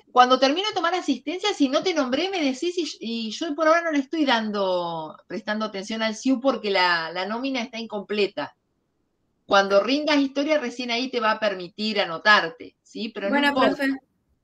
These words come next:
Speaker 1: ¿Eh? Así que cuando termine de tomar asistencia, todas las que no están hasta,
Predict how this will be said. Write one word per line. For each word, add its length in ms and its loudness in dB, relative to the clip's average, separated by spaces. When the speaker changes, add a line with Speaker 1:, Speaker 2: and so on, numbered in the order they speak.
Speaker 1:
¿Eh? 220 -4
Así 260 0
que 100 -2
cuando 220 2
termine 360 -2
de 40 -4
tomar 200 0
asistencia, 520 -4
todas 240 0
las 160 0
que 220 -6
no 140 -4
están 400 2
hasta, 500 -4